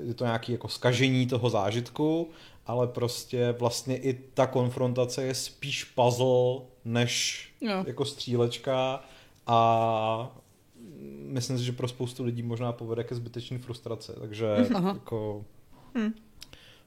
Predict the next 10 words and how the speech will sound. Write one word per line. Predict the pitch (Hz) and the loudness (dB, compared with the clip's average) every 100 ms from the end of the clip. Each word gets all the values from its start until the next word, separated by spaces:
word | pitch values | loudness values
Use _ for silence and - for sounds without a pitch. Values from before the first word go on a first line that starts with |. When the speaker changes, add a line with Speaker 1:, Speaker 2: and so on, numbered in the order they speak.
| - | -10
Speaker 1:
tak | 123 | -10
to | - 117 | -2 -2
je, | 101 | -2
no. | 95 - _ _ _ _ - - - - - _ | -6 -14 _ _ _ _ -16 -14 -14 -16 -18 _
Speaker 3:
Dobře, | 359 381 311 240 - | -4 2 0 0 -4
takže | 285 285 277 226 | -2 4 2 2
to | 285 | 0
byl | 302 214 | 2 2
Scare-, | - - 254 262 | -2 0 2 2
Scorn, | - - 294 285 294 | -2 -2 0 0 -2